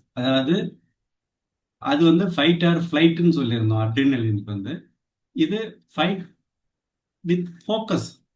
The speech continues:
அதான் சொன்னேன்ல, எப்-, எந்த, என்னென்ன பாசிபிலிட்டிஸ் இருக்கு அந்த இடத்துல, on the spot-ல ஒரு மிருகமோ, ஒரு, ஒரு வில்லனோ, ஒரு, அ, திருடனோ, எங்கேயோ ஒரு இடத்துல பயங்கரமா மாட்டிட்டோம்.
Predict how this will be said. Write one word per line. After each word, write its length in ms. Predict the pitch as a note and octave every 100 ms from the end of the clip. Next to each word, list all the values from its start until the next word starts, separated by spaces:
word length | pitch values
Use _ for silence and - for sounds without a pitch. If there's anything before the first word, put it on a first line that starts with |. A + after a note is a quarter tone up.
| _ _ _ _ _ _
அதான் 180 | D#3 D3+
சொன்னேன்ல, 460 | C#3+ C3 A#2+ A2+ A#2+
எப்-, 260 | C3+ -
எந்த, 400 | D#3 D3+ E3 E3
என்னென்ன 520 | E3 C#3 E3 F3+ E3 D3
பாசிபிலிட்டிஸ் 520 | - D#3 D3+ C3 A2
இருக்கு 180 | A2+ A#2
அந்த 200 | A#2 A2+
இடத்துல, 260 | A2 A2
on 240 | A2 B2+ A#2+
the 60 | A2+
spot-ல 540 | C#3+ D3+ F3+ G3+ - _ _ _ _
ஒரு 200 | B2 A2+ A2+ A2+ A2 A2
மிருகமோ, 640 | A#2 B2+ B2 A#2+ C3 D#3+
ஒரு, 340 | D3+ B2+ B2 C3
ஒரு 220 | A#2 A2
வில்லனோ, 540 | A#2 B2+ B2+ C3+ E3
ஒரு, 440 | D3+ B2 A#2 A#2 - _ _ _ -
அ, 60 |
திருடனோ, 1000 | A#2+ A#2 A2 B2 C3 B2 C3 E3 D#3 B2
எங்கேயோ 280 | - G#2+ B2+
ஒரு 180 | E3 D#3
இடத்துல 240 | C#3+ D#3+ D3
பயங்கரமா 400 | C3+ C3+ D3 D3+
மாட்டிட்டோம். 600 | C3+ C3 C3+ A#2 D3+ -